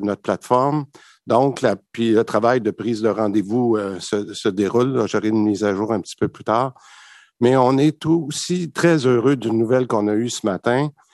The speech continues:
Euh, vous savez, on avait encore des doutes par rapport à, à Moderna dans le mois de mars. Alors, non seulement Pfizer a confirmé qu'on recevrait quatre cent mille doses en mars, mais on va en avoir trois cent mille de Moderna.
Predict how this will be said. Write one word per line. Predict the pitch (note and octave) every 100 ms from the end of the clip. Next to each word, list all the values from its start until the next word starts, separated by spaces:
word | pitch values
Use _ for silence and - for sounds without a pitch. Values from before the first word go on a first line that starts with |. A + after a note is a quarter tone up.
| _ -
Euh, | A#2 A2 A2+
vous | G2
savez, | B2+ B2
on | E3+
avait | D3 C3
encore | C3 C3+ C#3+
des | C3+ A2+
doutes | A2+ C#3+ C#3
par | A#2
rapport | A2 A#2 B2 A#2+
à, | A2+ G#2 G#2 -
à | - A2
Moderna | A2+ G#2+ G2+ A2+ B2+
dans | C#3 A2+
le | A2+
mois | A2 G#2+
de |
mars. | G#2+ A#2 C#3 - - - _ _ -
Alors, | G#2+ A2
non | G#2+ D3 E3
seulement | D3 C3 D3
Pfizer | C#3 C3+ A#2+ A2 C3+ D3 A#2+
a |
confirmé | - B2 A#2+ B2 A2 B2+
qu'on | C3 A#2 G#2
recevrait | A2+ - G#2 A#2+
quatre | - B2 -
cent | B2+ A#2+
mille | G#2
doses | G#2 B2+ C3 A#2+ - _ _ -
en | A2 A2+
mars, | A#2 C3 C#3 -
mais | A2+ A2 A2+
on | A2 G#2
va |
en | A#2+ A#2+
avoir | G#2+ A#2+ A2
trois | - D3+ C3
cent | B2+ A2
mille | A2+ A2
de | G2
Moderna. | G2 G2+ G2 G2